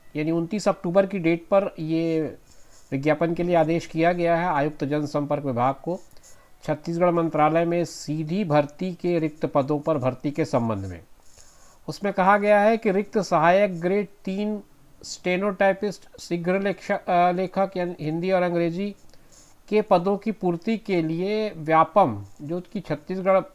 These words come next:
अ, व्यावसायिक परीक्षा मंडल के नाम से जानी जाती है, उसके माध्यम से ये रिक्तियों की भर्ती की जानी है। दो छोटे-छोटे विज्ञापन इसके लिए जारी करना है उनतीस दस दो हज़ार इक्कीस की डेट पर।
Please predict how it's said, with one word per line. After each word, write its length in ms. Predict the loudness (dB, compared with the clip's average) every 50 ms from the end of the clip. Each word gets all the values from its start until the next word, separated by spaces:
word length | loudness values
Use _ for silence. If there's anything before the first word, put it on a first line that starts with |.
| -10 -4
अ, 180 | -2 0 0 0
व्यावसायिक 500 | 0 -2 -2 -2 -2 -2 -4 -4 -4 -4
परीक्षा 380 | -4 -4 -4 -4 -2 -2 -2
मंडल 320 | 0 0 -4 -2 -2 -4 -4
के 120 | -4 -4
नाम 220 | -2 0 0 -2 -2
से 140 | -2 -2
जानी 280 | -2 0 0 0 0 0
जाती 320 | 0 -2 -4 -4 -6 -8
है, 300 | -8 -8 -10 -14 -18 -20 _ -20 -20 -20 _ -20 -20 -20 -20 -20 -20 -20 -20 -20 _ -10 -8
उसके 280 | -8 -6 -2 0 2 4
माध्यम 360 | 6 4 4 4 2 2 2
से 140 | 2 0 0
ये 220 | 2 2 2 2
रिक्तियों 440 | 2 0 -4 -8 -8 -4 -4 -4 -2
की 160 | -4 -4 -2
भर्ती 340 | 0 0 0 0 -2 -8 -8
की 200 | -6 -6 -6 -2
जानी 340 | 2 2 2 4 2 0 0
है। 220 | -2 -4 -8 -10 -10
दो 280 | -12 -4 -2 0 0 0
छोटे-छोटे 680 | 0 -2 -4 -2 -2 -2 -4 -2 -2 -4 -2 -2 -2
विज्ञापन 480 | -2 -2 -2 2 2 2 2 2 -2 -2
इसके 260 | -2 -6 -4 -6 -2
लिए 100 | -2 0
जारी 260 | 2 2 2 2 0
करना 360 | 0 -2 -2 -2 0 -2 -2
है 220 | -2 -4 -6 -8 -10 -16 -20 _ -20 -20 -20 -20 -20 _ -20 -20 -20 _ _ -20 -20 _ _ _ _ -20 -6 -4
उनतीस 520 | -2 -2 -2 -4 -2 0 0 0 0 -2
दस 220 | 2 2 2 2 2
दो 200 | 2 4 4 4
हज़ार 240 | 6 4 4 4 2
इक्कीस 320 | 0 -2 -2 -2 -2 -2
की 140 | -2 -6 -4
डेट 180 | -4 -4 -6
पर। 260 | -6 -8 -8 -8 -8